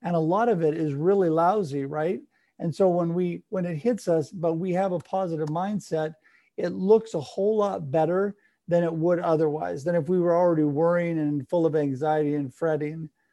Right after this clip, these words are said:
Usually the first thing out of my mouth when people say, "Oh, this is horrible," and this and that and the other thing, and I'll look at them and I'll say, "Well, you know what? The good news is we're still alive, we're still moving forward, right?" There's always good news in, in anything that's going on. So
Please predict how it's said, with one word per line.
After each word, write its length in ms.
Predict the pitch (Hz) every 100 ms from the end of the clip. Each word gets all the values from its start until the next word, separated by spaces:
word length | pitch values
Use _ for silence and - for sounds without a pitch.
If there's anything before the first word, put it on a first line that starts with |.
| _ _ _ -
Usually 360 | 190 220 208 185
the 80 | 165
first 300 | - 190 -
thing 140 | 180
out 140 | 180 165
of 60 |
my 200 | 151 170
mouth 400 | 165 151 147 143 -
when 240 | 151 151 -
people 320 | 180 165 170
say, 200 | - 165
"Oh, 240 | 170 165 165
this 220 | 170 -
is 120 | 143
horrible," 560 | - 175 175 160 170 160
and 100 | 160
this 240 | 160 -
and 100 | 156
that 240 | 160 160
and 80 | 170
the 80 | 160
other 100 | 156
thing, 140 | 160 156
and 80 |
I'll 220 | 151 156 156
look 160 | 151
at 40 | 156
them 100 | 151
and 60 |
I'll 80 | 147
say, 140 | 139
"Well, 220 | 156 180 190
you 80 | 185
know 120 | 175
what? 300 | 185 214 226 _ _ _ -
The 80 | 160
good 280 | 160 254
news 320 | 226 165 139 139
is 460 | 143 165 190 - _ _ _
we're 100 | 170
still 260 | 156 202 208
alive, 600 | 196 170 170 170 180 196
we're 160 | 165 151
still 260 | - 190
moving 380 | 196 190 165 156
forward, 440 | 208 233 185 151 143
right?" 340 | 147 180 247 _ _ _ -
There's 200 | 175 165
always 320 | 208 233 220
good 260 | 156 196 185
news 540 | 196 208 156 139 123 -
in, 260 | 165 160
in 460 | 160 170 160 160 170
anything 380 | 190 202 175 180
that's 140 | 160 135
going 280 | 180 165 165
on. 240 | 160 151
So 400 | - 160 151